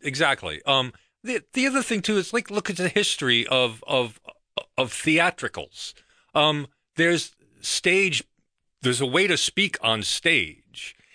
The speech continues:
They certainly wouldn't try to make it realistic. I mean, how can you do that?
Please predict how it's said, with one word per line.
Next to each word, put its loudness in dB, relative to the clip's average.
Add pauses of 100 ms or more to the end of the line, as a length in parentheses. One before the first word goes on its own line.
(200)
They 2
certainly 2
wouldn't -2
try 0
to 2
make -2
it 0
realistic. 0
I 0
mean, 0
how 0
can -4
you -4
do -2
that? -4